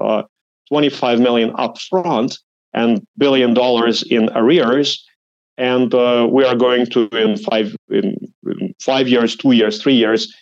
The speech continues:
deliver something to this Big Pharma," right? Big Pharma has those budgets. And when big bosses are involved, it's easier for them to make those deals, right? The bigger the deal, the easier it is to make, believe it or not.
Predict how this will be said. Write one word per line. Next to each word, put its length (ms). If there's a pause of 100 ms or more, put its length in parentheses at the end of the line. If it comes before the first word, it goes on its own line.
(240)
deliver 540
something 520
to 120
this 180
Big 180
Pharma," 480
right? 200
Big 140
Pharma 260
has 220
those 180
budgets. 580 (120)
And 200
when 220
big 240
bosses 420
are 140
involved, 600
it's 320
easier 460
for 180
them 260
to 100
make 240
those 240
deals, 440
right? 260
The 60
bigger 320
the 120
deal, 420
the 180
easier 300
it 160
is 120
to 100
make, 260
believe 200
it 80
or 80
not. 260